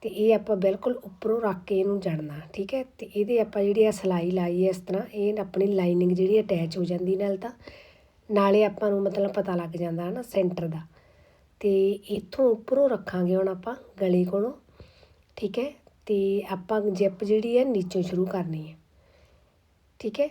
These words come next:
ਇੱਥੋਂ ਆਪਾਂ ਸਿੱਧੀ ਰੱਖ ਕੇ ਵਿਚਾਲੇ ਸੈਂਟਰ ਵਿੱਚ ਸਿਲਾਈ ਲਾ ਸਕਦੇ ਹਾਂ। ਤੇ ਜੇ ਤੁਹਾਨੂੰ ਇਸ ਤਰ੍ਹਾਂ ਨਹੀਂ ਪਤਾ ਲੱਗਦਾ ਤਾਂ ਤੁਸੀਂ ਕੀ ਕਰਨਾ, ਇੱਥੇ ਆਪਾਂ ਪਿੰਨ ਲਗਾ ਲੈਣੇ ਆ। ਇੱਥੋਂ ਆਪਾਂ ਨੇ,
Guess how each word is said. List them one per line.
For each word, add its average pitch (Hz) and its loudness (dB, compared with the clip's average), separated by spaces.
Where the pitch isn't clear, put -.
ਇੱਥੋਂ 214 -2
ਆਪਾਂ 214 -2
ਸਿੱਧੀ 202 -6
ਰੱਖ 196 0
ਕੇ 208 -2
ਵਿਚਾਲੇ 190 0
ਸੈਂਟਰ 185 0
ਵਿੱਚ 185 -2
ਸਿਲਾਈ 180 -2
ਲਾ 170 -4
ਸਕਦੇ 175 -4
ਹਾਂ। 277 -8
ਤੇ 220 6
ਜੇ 208 8
ਤੁਹਾਨੂੰ 214 4
ਇਸ 196 2
ਤਰ੍ਹਾਂ 220 0
ਨਹੀਂ 190 4
ਪਤਾ 233 0
ਲੱਗਦਾ 202 -2
ਤਾਂ 202 -8
ਤੁਸੀਂ 196 -6
ਕੀ 208 -4
ਕਰਨਾ, 190 -2
ਇੱਥੇ 202 0
ਆਪਾਂ 190 -6
ਪਿੰਨ 196 0
ਲਗਾ 185 -2
ਲੈਣੇ 156 -8
ਆ। 165 -12
ਇੱਥੋਂ 185 -10
ਆਪਾਂ 180 -8
ਨੇ, 214 -6